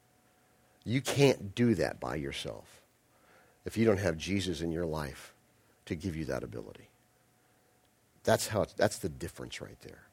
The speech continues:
Let's pray right now and ask God to give us that, uh, that special,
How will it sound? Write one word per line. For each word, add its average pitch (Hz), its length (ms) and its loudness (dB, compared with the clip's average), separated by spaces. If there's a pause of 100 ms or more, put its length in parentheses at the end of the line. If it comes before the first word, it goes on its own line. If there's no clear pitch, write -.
(580)
Let's - 100 -4
pray 101 260 8
right 90 200 8
now 87 160 4
and 82 80 4
ask 82 200 0
God 82 220 2
to 71 80 -8
give 76 220 -2
us 76 140 -6
that, 71 280 -6
uh, 65 120 -10 (680)
that - 160 -2
special, 95 480 0